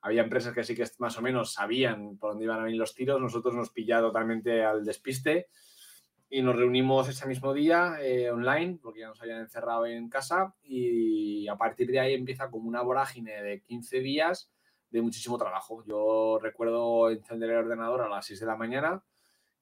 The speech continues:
eh, y apagarlo a las diez y pico de la noche, eh, Zoom, creando y volcando toda la estrategia. Lo primero que hicimos fue, a ver,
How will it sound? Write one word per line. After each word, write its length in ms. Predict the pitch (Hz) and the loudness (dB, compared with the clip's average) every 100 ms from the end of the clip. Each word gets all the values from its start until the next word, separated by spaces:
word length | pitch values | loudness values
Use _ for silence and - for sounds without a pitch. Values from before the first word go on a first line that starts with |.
| - | -4
eh, 760 | 120 117 110 107 107 104 104 | 0 2 2 2 2 2 2
y 80 | 120 | 2
apagarlo 480 | 113 110 107 110 117 | 2 2 0 0 0
a 40 | 120 | 0
las 120 | 113 | -2
diez 120 | 113 | -6
y 60 | 120 | -4
pico 220 | 123 117 | 0 2
de 80 | 113 | 2
la 80 | |
noche, 400 | 113 131 165 165 147 | 0 -2 0 -2 0
eh, 320 | 107 104 98 | -4 -4 -6
Zoom, 600 | - 131 143 160 175 175 - | -4 2 8 8 8 2 -6
creando 640 | 123 113 123 139 151 151 | 0 2 2 2 2 2
y 240 | 135 120 113 | 2 2 2
volcando 400 | 110 113 113 123 | 0 -2 -2 0
toda 160 | 120 | -2
la 100 | 117 | -2
estrategia. 360 | 107 107 98 98 | -4 -6 -8 -8
Lo 80 | 107 | -4
primero 180 | 120 | -2
que 80 | 131 | -2
hicimos 320 | 131 147 160 | -2 -2 -2
fue, 140 | 135 123 | 0 2
a 60 | |
ver, 220 | 120 117 | 4 2